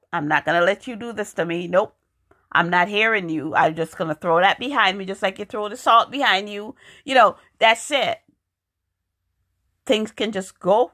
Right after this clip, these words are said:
whoop, okay? Our self-power belong to us. Do not give your self-power to anyone.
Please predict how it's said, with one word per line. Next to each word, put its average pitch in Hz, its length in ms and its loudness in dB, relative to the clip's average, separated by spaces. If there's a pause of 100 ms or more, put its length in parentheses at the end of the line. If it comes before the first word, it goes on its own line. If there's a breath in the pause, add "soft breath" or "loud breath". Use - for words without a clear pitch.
whoop, 605 220 4 (800)
okay? - 380 -10 (680)
Our 226 260 4
self-power - 2250 -2 (120)
belong 185 680 0
to - 220 -18 (200)
us. - 540 -2 (440 soft breath)
Do 269 320 -2
not 233 640 0
give 214 600 2 (300)
your 233 460 4
self-power 220 1160 2
to - 280 -16 (240)
anyone. 196 760 -2